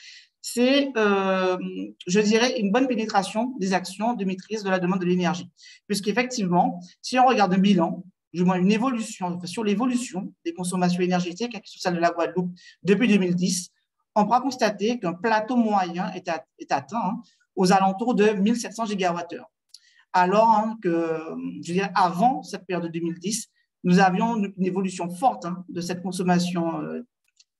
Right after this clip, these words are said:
énergétique électrique qui pouvait, certaines années, euh, aller jusqu'à six pour cent au niveau de la croissance.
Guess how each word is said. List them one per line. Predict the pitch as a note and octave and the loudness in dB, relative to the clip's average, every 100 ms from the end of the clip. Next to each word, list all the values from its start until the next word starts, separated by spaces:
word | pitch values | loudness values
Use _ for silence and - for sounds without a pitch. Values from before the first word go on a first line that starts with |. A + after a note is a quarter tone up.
| - | 0
énergétique | F#3 F#3+ F#3 F#3 F3+ - | 2 4 4 2 -4 -4
électrique | G3 F3 F3+ A#3+ _ _ _ _ - | -2 -2 -4 -14 _ _ _ _ -4
qui | A#3+ | -2
pouvait, | - G3+ A#3+ | 0 2 2
certaines | B3 G3+ G3 F#3+ | 2 -2 -2 0
années, | F3 E3+ F3+ A#3+ - - _ - | 0 0 -2 -4 -10 -20 _ -8
euh, | D#3+ - | -6 -2
aller | F3+ F#3 G#3+ | 0 0 -2
jusqu'à | G3 - F#3+ | -4 -6 -6
six | - - | -6 -6
pour | C4 A3 G3+ | -6 -6 -8
cent | - A3 | -6 -2
au | A3+ | 0
niveau | G3+ F#3+ | 0 2
de | |
la | F#3+ | 0
croissance. | F#3+ F3 - - - | -2 -8 -8 -14 -18